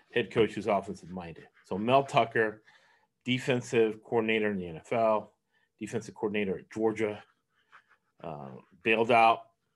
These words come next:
he, he was head coach of Colorado, bailed on those kids for more money at Michigan State, and he outcoaches Jim Harbaugh and beats him.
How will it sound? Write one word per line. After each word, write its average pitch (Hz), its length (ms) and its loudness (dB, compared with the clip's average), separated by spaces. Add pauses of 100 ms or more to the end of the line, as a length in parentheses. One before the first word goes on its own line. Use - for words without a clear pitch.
he, 120 140 -16 (160)
he 110 180 -8
was 101 240 -8
head 107 180 -4
coach 107 220 -2
of 98 60 -14
Colorado, 101 520 0
bailed 110 320 2
on 104 120 2
those 95 200 -2
kids 101 560 -4
for 92 120 -10
more 101 220 -6
money 104 460 -6 (640)
at 92 200 -16
Michigan 95 320 -12
State, 131 420 -8 (960)
and 92 100 -12
he 127 260 -6
outcoaches 113 1120 -4 (220)
Jim 113 220 -6
Harbaugh 92 500 -2 (320)
and 92 160 -10
beats 110 280 -6
him. 92 160 -6